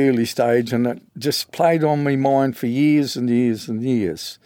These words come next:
And then it was only probably three,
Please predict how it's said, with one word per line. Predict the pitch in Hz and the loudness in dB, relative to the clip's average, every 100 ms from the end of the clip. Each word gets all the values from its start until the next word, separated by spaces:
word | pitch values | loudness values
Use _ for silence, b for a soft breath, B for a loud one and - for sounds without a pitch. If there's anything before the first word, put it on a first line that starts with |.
| b b b - | b b b -4
And | 117 110 117 | -2 0 2
then | 120 | 2
it | 120 | 0
was | 120 101 | -2 0
only | 139 127 127 123 120 - _ | 2 4 4 2 0 -4 _
probably | 131 123 123 123 | -2 2 2 2
three, | - - - - 139 143 135 | -2 -10 -12 -8 0 2 2